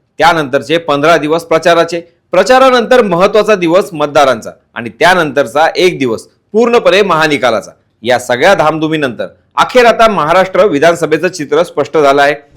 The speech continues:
महाराष्ट्रातील महायुती सरकारला अगदी स्पष्ट बहुमत मिळालं आहे. विशेष म्हणजे या निकालाचा ऐतिहासिक घटक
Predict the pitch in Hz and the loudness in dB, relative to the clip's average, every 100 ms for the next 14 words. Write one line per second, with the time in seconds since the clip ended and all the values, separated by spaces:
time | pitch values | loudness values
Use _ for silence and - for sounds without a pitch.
0 | - 113 131 165 151 - 135 143 160 135 | -14 -4 0 2 2 0 -4 -4 -6 -4
1 | 139 165 160 160 135 127 131 131 92 - | 0 0 -2 -2 -2 0 0 0 -4 -10
2 | _ - 160 190 247 - 214 - 214 196 | _ -4 -4 -2 -4 0 -2 0 2 2
3 | 196 185 170 151 123 98 85 _ _ _ | 2 0 2 2 2 -2 -8 _ _ _
4 | 107 127 190 151 135 104 82 _ _ - | -12 -2 -2 -2 -4 -6 -12 _ _ -2
5 | 139 170 160 135 135 127 151 147 127 127 | 2 2 0 -2 -2 0 0 0 -2 0
6 | 170 165 170 120 98 | -2 0 -4 -4 -4